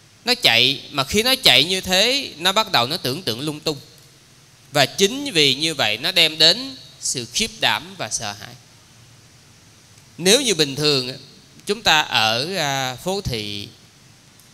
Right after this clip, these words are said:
chúng ta ở trong một ngôi tự viện thì chúng ta còn có bạn đồng tu, chúng ta còn có thầy hướng dẫn, nó ít sợ hơn là cái chuyện mình ở một mình ở trong rừng.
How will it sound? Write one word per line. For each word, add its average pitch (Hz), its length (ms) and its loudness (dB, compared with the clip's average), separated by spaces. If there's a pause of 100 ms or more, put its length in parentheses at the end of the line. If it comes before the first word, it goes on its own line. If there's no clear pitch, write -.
(140)
chúng 214 140 -4
ta 202 80 4
ở 127 200 2
trong 165 280 0
một 135 200 -6
ngôi 160 160 2
tự 123 220 -4
viện 110 440 -4 (720)
thì 131 380 2
chúng 202 220 -6
ta 165 120 0
còn 127 320 0
có 170 60 -6
bạn 117 220 -2
đồng 110 260 -6
tu, 165 240 -2 (680)
chúng 196 140 -4
ta 165 140 4
còn 120 260 -2
có 170 60 -10
thầy 120 180 -2
hướng 160 220 -6
dẫn, 165 360 -2 (240)
nó 214 140 -4
ít - 300 0
sợ 120 440 2
hơn 180 300 2 (680)
là 123 140 -2
cái 196 180 0
chuyện 127 440 0
mình 120 140 -8
ở 110 280 0
một 156 260 -8
mình 127 160 -6
ở 123 80 -4
trong 135 200 -10
rừng. 110 260 -10